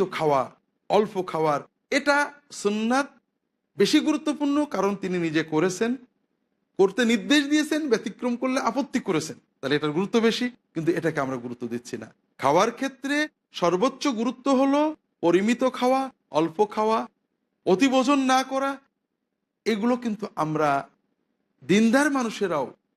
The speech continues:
সেই গুরুত্ব দিচ্ছি না, যে গুরুত্ব আমরা অন্যান্য বিষয়গুলোকে দিচ্ছি। সম্মানিত দর্শক, কাজেই আমরা যদি রাসূলুল্লাহ সাল্লাল্লাহু আলাইহি ওয়াসাল্লামের সুন্নাতকে ঠিক রাসূলুল্লাহ সাল্লাল্লাহু আলাইহি ওয়াসাল্লামের কর্ম আচরণ, সাহাবীদের বাস্তবায়ন থেকে শিখতে পারি, তাহলেই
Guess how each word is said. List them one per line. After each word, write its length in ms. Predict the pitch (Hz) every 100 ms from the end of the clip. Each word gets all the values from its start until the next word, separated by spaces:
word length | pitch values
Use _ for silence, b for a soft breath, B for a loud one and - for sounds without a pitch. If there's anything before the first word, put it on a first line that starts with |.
| _
সেই 300 | - - 277
গুরুত্ব 380 | 302 262 240 196
দিচ্ছি 320 | 170 190 - 202
না, 140 | 170 131 - _ -
যে 180 | 127 185
গুরুত্ব 360 | 175 180 180 -
আমরা 340 | 156 147 147 147 139 -
অন্যান্য 380 | 190 190 165 147
বিষয়গুলোকে 640 | 123 120 135 123 120 117
দিচ্ছি। 300 | - 113 - - _ _ -
সম্মানিত 280 | 185 175 156
দর্শক, 380 | 147 - 147 127 _ _ -
কাজেই 320 | 190 233 180 - _ _ -
আমরা 280 | 185 196 220
যদি 200 | 214 196
রাসূলুল্লাহ 540 | 190 185 202 190 196 196
সাল্লাল্লাহু 120 | 190
আলাইহি 140 | 175
ওয়াসাল্লামের 380 | 170 175 170 160
সুন্নাতকে 520 | 165 156 175 180 - 190 - _ _
ঠিক 140 | 302 302
রাসূলুল্লাহ 520 | - 208 320 320 311
সাল্লাল্লাহু 120 | 311 262
আলাইহি 160 | 240
ওয়াসাল্লামের 360 | 240 220 208 190
কর্ম 280 | 190 180 180
আচরণ, 400 | 175 - 170 170 156 _ _
সাহাবীদের 540 | - 208 254 269 254
বাস্তবায়ন 560 | 196 190 - 233 233 202
থেকে 220 | 185 185 160 -
শিখতে 320 | - 180 - 151
পারি, 240 | 151 143 135 _ _
তাহলেই 440 | - 185 233 254